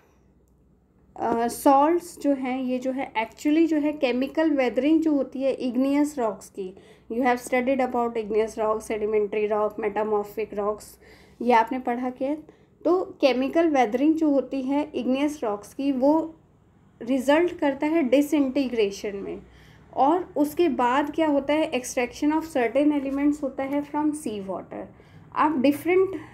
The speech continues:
हैं, जैसे, अ, इग्नियस रॉक्स हैं, they are aluminosilicate हैं।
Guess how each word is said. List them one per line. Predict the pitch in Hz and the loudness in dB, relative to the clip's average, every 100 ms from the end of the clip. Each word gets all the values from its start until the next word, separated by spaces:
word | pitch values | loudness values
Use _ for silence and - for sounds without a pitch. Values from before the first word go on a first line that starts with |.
| - - - | -20 -20 -6
हैं, | 269 262 320 247 | 0 2 2 2
जैसे, | 247 247 294 294 294 - - _ - | 0 2 0 0 -4 -18 -20 _ -6
अ, | 240 233 - | 0 0 0
इग्नियस | 262 277 302 302 | 4 6 6 4
रॉक्स | 285 254 254 277 | 2 2 0 -2
हैं, | 247 233 | -2 2
they | 247 254 | 2 2
are | - | 0
aluminosilicate | 254 277 294 302 311 302 285 233 185 202 170 - | 0 4 6 6 4 0 0 -2 -4 -4 -6 -8
हैं। | - | -16